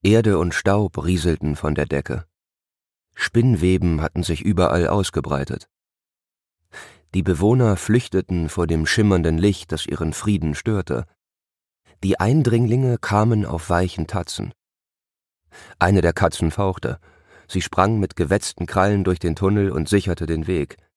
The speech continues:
Dicht hinter ihr folgte ein wabernder Nebel, der faulig roch.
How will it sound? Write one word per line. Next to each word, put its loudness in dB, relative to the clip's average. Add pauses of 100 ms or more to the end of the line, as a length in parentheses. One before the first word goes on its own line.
(720)
Dicht 0
hinter 0
ihr -4
folgte 0
ein 0
wabernder 2
Nebel, 2
der -4
faulig 0
roch. -2